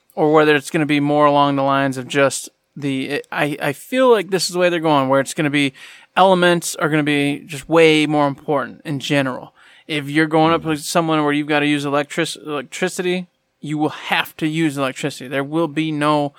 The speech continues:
Speaker 1: getting around it. And I believe there's been a breakdown already of the different stats and pluses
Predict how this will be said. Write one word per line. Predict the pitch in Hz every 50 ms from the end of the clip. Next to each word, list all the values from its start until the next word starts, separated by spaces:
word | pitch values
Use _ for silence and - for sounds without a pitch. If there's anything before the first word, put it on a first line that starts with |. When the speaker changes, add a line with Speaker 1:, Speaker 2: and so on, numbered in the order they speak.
| - - _ _ _
Speaker 1:
getting | 156 151 143 139 135
around | 131 131 131 131 131 123 120
it. | - - - _ - - - - - _ -
And | 143 139
I | 139 143
believe | 139 143 160 180 196 190
there's | 190 180 147
been | - 185 170
a | 156
breakdown | - 156 147 151 160 147 156 151 151 151 151
already | 143 139 135 135 139 143 156 160 156 - _ - - - - _ _
of | - 139 139 135 131 127 127
the | 139 135
different | 127 151 143 - 165 143 139
stats | - - - - 147 139 143 135 - - - - - - - _ _
and | - 170 147 131
pluses | - 160 160 151 151 - 165 147 135